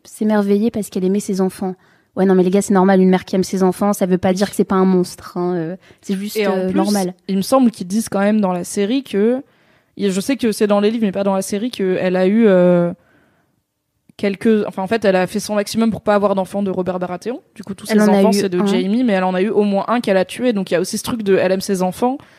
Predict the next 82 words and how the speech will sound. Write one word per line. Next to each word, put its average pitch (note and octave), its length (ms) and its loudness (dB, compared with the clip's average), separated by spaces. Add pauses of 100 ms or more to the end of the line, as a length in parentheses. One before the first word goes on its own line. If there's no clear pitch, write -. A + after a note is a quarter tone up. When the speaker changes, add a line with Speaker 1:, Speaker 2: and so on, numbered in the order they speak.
(240)
Speaker 2:
mais F#3+ 120 2
dès G#3+ 100 2
que G#3+ 60 -10
son A3 180 -2
enfant, A3 320 0
c'est G#3 140 0
pas F#3 140 0
celui F#3 260 -6
de E3+ 60 -18
Jaime, G3+ 360 0
tu - 140 -6
vois, A#3 120 2
elle F#3 60 2
a E3 80 -2
quand F3+ 120 -4
même G3+ 160 -2
tué G3+ 260 -4
un F#3 120 -2
bébé G3 300 2
sans F3+ 200 -6
trop G3+ 200 0
de F#3+ 60 -2
scrupules, A#3+ 420 -6
quoi. G#3+ 160 -4
Speaker 1:
Je - 80 -8
pense D#4+ 120 0
Speaker 2:
Enfin, F4 100 0
Speaker 1:
qu'elle A#3+ 160 0
se A#3 80 -2
kiffe - 300 -4
tellement A3+ 260 2
que - 80 -4
c'est G3+ 100 0
pour G3 160 -6
ça A#3 160 -4
qu'elle G3+ 240 -6
a F#3 80 -2
copulé F#3+ 440 -8
avec F#3 140 -6
son G3 140 -8
frère G3+ 260 -8
jumeau. F#3+ 360 -4
<laughs> - 40 0 (460)
Parce C#4+ 140 -4
Speaker 2:
Il A#3+ 80 -4
y G3+ 40 -2
a G3+ 80 2
un G#3 40 4
Speaker 1:
qu'il G3+ 100 0
Speaker 2:
truc A#3 140 -4
Speaker 1:
ressemble. A3+ 220 4
Speaker 2:
malsain A#3+ 220 2
entre A#3 220 -2
les G#3+ 100 2
deux, G3+ 140 -2
hein. F#3 300 0
Clairement, A3+ 400 2
ouais, A#3 180 2
ils G#3 60 -6
sont - 240 -12
là A3 120 0
en G3+ 80 0
mode, G3 180 -4
il F3+ 40 -6
y - 20 -6
a - 40 -8
que - 160 -10
nous G#3 180 -8
qui - 160 -20
compte, A3 420 -18
euh, G1+ 160 -18
toute - 220 -20
la - 100 -16
vie G3 300 -14
et - 80 -12
Speaker 1:
Moi, A#3+ 100 0
Speaker 2:
tout, - 60 -2
Speaker 1:
j'aime F#4 180 4
que - 120 -4
Speaker 2:
euh. F#4+ 40 2
Speaker 1:
les F#4 120 0
blancs, C#4 340 2